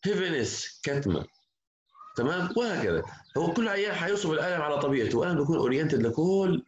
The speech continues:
المتغيرات الموجوده. الار ريجن اند radiation،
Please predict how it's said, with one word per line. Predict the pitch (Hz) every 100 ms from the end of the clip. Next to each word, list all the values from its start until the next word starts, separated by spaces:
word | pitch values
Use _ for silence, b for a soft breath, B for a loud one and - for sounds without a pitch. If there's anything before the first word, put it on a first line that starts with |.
| -
المتغيرات | 110 107 101 110 101
الموجوده. | 92 82 76 73 69 - - _ _ B B B B -
الار | 110 170 196 139 120
ريجن | 147 160 131
اند | - 110
radiation، | 101 98 98 82 76